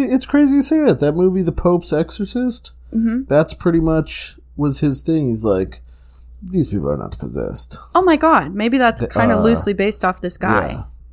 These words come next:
Speaker 1: They are, uh, sick.
Speaker 2: Yeah.
Speaker 1: Yeah.
Speaker 2: Well, a lot of times they
Speaker 1: Yeah.
Speaker 2: are.
Speaker 1: Mm-hmm.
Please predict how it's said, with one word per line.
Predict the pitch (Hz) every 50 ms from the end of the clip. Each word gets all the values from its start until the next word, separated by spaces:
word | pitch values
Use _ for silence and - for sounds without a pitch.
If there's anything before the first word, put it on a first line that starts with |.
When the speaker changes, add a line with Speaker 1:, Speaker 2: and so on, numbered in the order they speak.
| - - -
Speaker 1:
They | - 120 104 107 113 113
are, | 101 92 104 104 104 104 104 104 101 101 104 104 104 104 104 104 - - - - - - - - - - - - - - - - - - - - - -
uh, | - - 110 110 110 110 110 110 107 95 - -
sick. | 120 - - - 147 127 101 - - - - - - - - - - - - - - -
Speaker 2:
Yeah. | - 226 277 294 - - - - - - - -
Speaker 1:
Yeah. | - 117 107 110 - - -
Speaker 2:
Well, | 220 254
a | 240
lot | 220 233 254 247
of | 240
times | - 262 240 233 226
they | 208 220
Speaker 1:
Yeah. | 262
Speaker 2:
are. | 359 453 240 - -
Speaker 1:
Mm-hmm. | 117 123 139 165